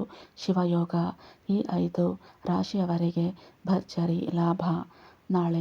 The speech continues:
ಜುಲೈ ಇಪ್ಪತ್ತೊಂಬತ್ತರ ಮಂಗಳವಾರದ ದಿನ ಶಿವಯೋಗ,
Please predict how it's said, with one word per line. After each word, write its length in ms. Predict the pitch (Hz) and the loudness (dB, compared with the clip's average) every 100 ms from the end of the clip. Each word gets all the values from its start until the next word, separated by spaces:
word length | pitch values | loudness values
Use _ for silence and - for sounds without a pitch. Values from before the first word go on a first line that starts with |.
| 170 | -2
ಜುಲೈ 240 | - 180 180 | -2 -2 0
ಇಪ್ಪತ್ತೊಂಬತ್ತರ 760 | 175 180 196 185 175 170 180 170 170 175 - - - | -2 -4 -6 -4 -2 -2 -2 0 0 -4 -14 -12 -2
ಮಂಗಳವಾರದ 760 | 175 185 190 196 170 165 165 165 - | 0 0 0 0 -2 -2 -2 -4 -2
ದಿನ 200 | 175 170 170 - - - | -2 0 -2 -4 -16 -16
ಶಿವಯೋಗ, 540 | - 185 190 190 165 | -4 -2 0 0 -2